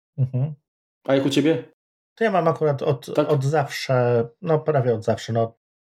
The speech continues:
Speaker 1: pewnie kilkunastu lat zdjęcie jakieś tam kiedyś zrobione, gdzie, czyli w miarę wyglądam, w sensie,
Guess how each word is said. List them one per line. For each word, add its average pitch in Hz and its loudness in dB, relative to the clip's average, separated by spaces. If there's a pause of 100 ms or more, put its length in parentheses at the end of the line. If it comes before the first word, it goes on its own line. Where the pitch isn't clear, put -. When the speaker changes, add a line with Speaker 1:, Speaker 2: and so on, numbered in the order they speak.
(140)
Speaker 1:
pewnie 113 0
kilkunastu 127 -2
lat 117 2
zdjęcie 117 -2
jakieś - -4
tam 98 -10
kiedyś 98 -6
zrobione, 104 -2
gdzie, - -4 (480)
czyli 131 -2
w 131 -6
miarę 151 0
wyglądam, 123 -2
w - -14
sensie, 110 -2